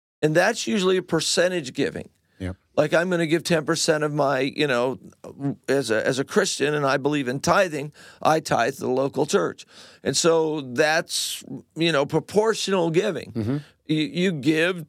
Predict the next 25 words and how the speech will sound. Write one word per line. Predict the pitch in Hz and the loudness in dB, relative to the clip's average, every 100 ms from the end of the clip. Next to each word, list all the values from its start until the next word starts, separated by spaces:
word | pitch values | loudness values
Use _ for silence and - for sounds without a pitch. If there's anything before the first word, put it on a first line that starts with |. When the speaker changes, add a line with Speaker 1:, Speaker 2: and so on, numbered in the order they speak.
| _ - | _ -2
Speaker 1:
to | 196 | 0
the | 208 | 2
degree | 180 156 151 165 | 0 0 0 0
that | 185 | 0
you're | 202 | 0
blessed. | 240 240 - - - - | 0 0 -4 -8 -14 -6
Speaker 2:
Yep. | 107 110 _ _ _ | -4 -4 _ _ _
Speaker 1:
Um, | 139 160 156 | 0 2 0
you | 170 | 0
don't | 180 170 - 127 | 2 0 -4 0
necessarily | 165 180 151 - 170 170 165 | 0 2 0 0 2 2 2
give | 160 | 0
twenty | - 165 160 | 0 0 2
dollars | 143 151 151 | 2 2 0
every | 143 | 0
week, | 139 147 196 | 0 -2 -2
which | - 143 | -4 -2
would | 139 | -2
be | 135 | -2
consistent | 139 117 185 196 - - | -2 -2 -2 -2 -4 -6
giving. | 101 90 175 - | -4 -4 -8 -4
Speaker 2:
Yeah. | 117 104 82 - - | -2 -2 -6 -16 0
Speaker 1:
Or | 170 165 | 2 2
twenty | - 180 175 | 0 0 2
dollars | 156 139 151 127 - - | 2 2 -2 -4 -12 -16